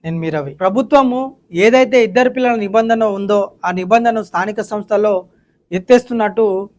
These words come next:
నిన్న ప్రకటించడం జరిగింది. ఎంతోమంది కూడా ఆశావాదులు ఈ నిబంధన వల్ల పోటీ చేయాలనుకున్న చాలామంది కూడా పోటీ చేయలేకపోయారు స్థానిక సంస్థల ఎలక్షన్లలో. So, ఈ నిబంధనను ఎత్తివేయడం వల్ల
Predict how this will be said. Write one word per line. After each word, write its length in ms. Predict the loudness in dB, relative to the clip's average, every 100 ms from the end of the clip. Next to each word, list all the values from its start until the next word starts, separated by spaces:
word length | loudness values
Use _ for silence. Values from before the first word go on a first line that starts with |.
| _
నిన్న 140 | -6
ప్రకటించడం 640 | -4 -2 -2 -2 -2 -2 -2
జరిగింది. 400 | -4 -6 -12 -16 _ _ _ _ _ _ _ _ -4
ఎంతోమంది 520 | 2 4 4 4 0
కూడా 200 | 0 4
ఆశావాదులు 960 | 4 4 2 4 6 6 6 4 2 0 -6
ఈ 80 |
నిబంధన 460 | -6 0 2 2 2
వల్ల 340 | 2 2 2
పోటీ 340 | 2 0 0 0
చేయాలనుకున్న 840 | 2 4 4 0 -6 -2 0 0 -2 _ _ _ 2
చాలామంది 400 | 4 4 2 0
కూడా 180 | 0 0
పోటీ 300 | 0 -4 0
చేయలేకపోయారు 680 | 0 2 0 -2 -2 -2 -2
స్థానిక 340 | -2 -2 -4
సంస్థల 500 | -8 -6 -4 -4 -4 -8 -6
ఎలక్షన్లలో. 560 | -4 -4 -4 -4 -6 -14 _ _ _ _ _ _ 6
So, 180 | 8 8
ఈ 160 | 4
నిబంధనను 500 | 0 4 6 6 4
ఎత్తివేయడం 440 | 2 4 6 6 4
వల్ల 380 | 6 6 4